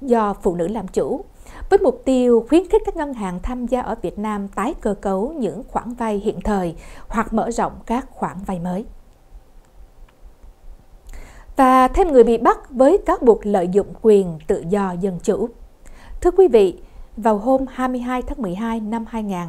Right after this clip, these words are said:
không trăm hai mươi, Công an Cộng sản Việt Nam quận Bình Thủy, thành phố Cần Thơ đã ra quyết định khởi tố vụ án, khởi tố bị can, bắt tạm giam bà Lê Thị Bình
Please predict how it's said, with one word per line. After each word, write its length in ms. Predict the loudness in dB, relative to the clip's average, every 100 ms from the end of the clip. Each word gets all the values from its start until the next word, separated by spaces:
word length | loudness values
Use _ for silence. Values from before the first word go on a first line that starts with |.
| -8
không 180 | -8 -4
trăm 200 | -6 -6
hai 180 | -6 -2
mươi, 300 | 0 0 -2 -8 -20 -20 -20 2
Công 160 | 2
an 280 | 2 -2 -2 -2
Cộng 180 | -4 0
sản 240 | 8 8 6
Việt 160 | -2
Nam 240 | -2 -2 -2 0
quận 180 | 0 2
Bình 240 | -2 -2
Thủy, 340 | 2 2 2 -6 -8 -6
thành 220 | -2 -2
phố 120 | -2
Cần 240 | -2 -2 -2
Thơ 240 | 0 0 -2 -8 -18 -6
đã 120 | 0 4
ra 160 | 4
quyết 200 | 4 2
định 200 | 2 -2
khởi 200 | -2 -4
tố 280 | 0 0 0
vụ 120 | -2 -2
án, 280 | -4 -4 -8 -14 -18
khởi 180 | 0 0
tố 220 | 2 -2
bị 140 | 0 -6
can, 560 | -2 -2 -2 -4 -4
bắt 120 | -6 -4
tạm 180 | -8 -2
giam 300 | -2 -2 -2
bà 240 | -2 -2
Lê 260 | -2 2 2
Thị 200 | 2 0
Bình 240 | 2 0